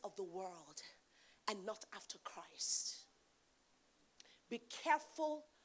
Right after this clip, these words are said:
about tradition. Tradition are not always right. Sometimes tradition will get you in trouble. You don't pick your tradition over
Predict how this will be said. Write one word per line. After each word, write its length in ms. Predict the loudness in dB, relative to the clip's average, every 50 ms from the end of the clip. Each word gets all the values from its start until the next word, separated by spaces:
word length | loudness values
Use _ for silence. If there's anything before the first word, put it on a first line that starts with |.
| -20 -20 -8 -2 -2
about 440 | -2 0 0 -2 -2 0 -2 -4 -4 -4
tradition. 600 | -8 -10 -10 -8 -6 -4 -4 -2 -2 -4 -4 -6 -10 -18 -20 -20 -20 -20 -20 -20 -20 -20 -20 -20 -20 -20 -20 -20 -20 -20 -20 -20 -20 -20 -20 -20 -20 -20 -20 -20 -20 -20 -20 -20 -20 -20 -20 -20 -20 -20 -20 -20 -20 -20 -20 -20 -20 -14 -6
Tradition 680 | -2 0 0 2 2 4 4 4 6 6 6 6 4 2 2 -4 -6 -8 -12 -18 -20 -20 -20 -20 -12 -2 0
are 80 | 0 0
not 220 | 0 -2 -4 -2 -2
always 420 | 0 0 2 0 0 0 -2 -4 -6 -8 -6
right. 520 | -6 -6 -6 -8 -10 -6 0 2 2 2 0 -4 -20 -20 -20 -20 -20 -20 -20 -20 -20 -20 -20 -20 -20 -20 -20 -20 -20 -20 -20 -20 -20 -20 -20 -20 -20 -12 -4
Sometimes 920 | 4 6 10 12 12 12 12 12 10 4 4 4 2 0 4 8 10 10
tradition 540 | 10 10 6 4 6 12 12 12 12 12 8 4 2
will 160 | 2 2 2 2
get 280 | 2 4 8 6 6
you 120 | 6 4 -4
in 140 | -4 -4
trouble. 480 | -2 -2 0 0 -2 -4 -4 -8 -12 -12 -14 -16 -20 -20 -20 -20 -20 -20 -20 -20 -20 -20 -20 -20 -20 -20 -20 -20 -18 -2
You 160 | 8 10 12 12
don't 240 | 12 12 10 8 -2 -8 -4
pick 300 | 2 2 2 2 2 -8 -14 -14 -20 -10 2
your 180 | 6 6 6 8
tradition 840 | 6 2 2 2 -4 -4 2 4 6 6 8 8 8 8 6 2 -2 -4 -14 -18 -20 -20 -12 2 10 12
over 380 | 12 12 12 12 2 0 -2